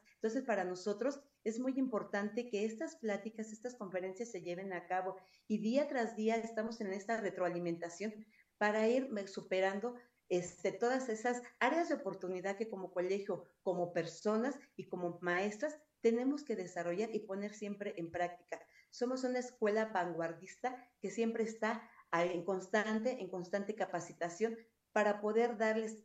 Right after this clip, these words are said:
esas herramientas a nuestros alumnos y ellos se vayan desarrollando hasta la etapa ya profesional. Y nos encanta que vengan y nos visiten y que nos digan, son grandes profesionistas. Ah, y los padres de familia cuando nos encuentran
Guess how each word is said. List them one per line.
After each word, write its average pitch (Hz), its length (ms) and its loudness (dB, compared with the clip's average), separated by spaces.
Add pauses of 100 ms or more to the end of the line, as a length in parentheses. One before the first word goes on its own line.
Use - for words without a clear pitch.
esas 277 300 -2
herramientas 208 540 -2
a 190 40 -4
nuestros 180 280 -10
alumnos 185 520 -4 (300)
y 208 140 -2
ellos 254 180 -2
se 220 120 0
vayan 214 260 2
desarrollando 190 720 -2
hasta 185 400 -4
la 175 260 -2
etapa 208 540 -2 (180)
ya 202 140 4
profesional. 208 680 0 (140)
Y 226 100 2
nos 220 220 4
encanta 254 500 4
que 226 120 -2
vengan 214 280 -2
y 233 80 2
nos 190 180 -2
visiten 214 480 -2
y - 80 -6
que 190 120 -2
nos 180 180 -8
digan, 214 340 -2 (160)
son 208 260 0
grandes 226 360 2
profesionistas. 202 920 -2 (400)
Ah, 214 200 4
y 220 140 6
los 220 160 6
padres 269 320 2
de 247 100 -2
familia 208 420 0
cuando 185 200 -4
nos 185 200 -8
encuentran 196 500 -2